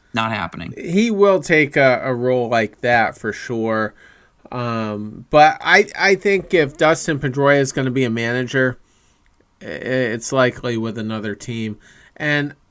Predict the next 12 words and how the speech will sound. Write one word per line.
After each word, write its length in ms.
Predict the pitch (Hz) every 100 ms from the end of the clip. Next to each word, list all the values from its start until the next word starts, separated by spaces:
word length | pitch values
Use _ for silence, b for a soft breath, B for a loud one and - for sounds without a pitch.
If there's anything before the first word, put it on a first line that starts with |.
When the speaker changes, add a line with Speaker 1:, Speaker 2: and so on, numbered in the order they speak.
| -
Speaker 2:
I'll 180 | 143 208
say 300 | - 277 208
this 720 | 151 180 156 - - - - _ _
about 500 | 135 127 147 127 127
Varitek. 920 | - 123 143 180 156 - 113 113 - - _ _ _ _ _ _ _ _ _ _ _ _ _ _ _
Yankees 540 | - 120 151 220 254 220
are 60 |
gonna 220 | 175 196 170
have 200 | 185 180
a 40 |
job 340 | 143 170 208
opening 580 | 165 147 147 151 151 143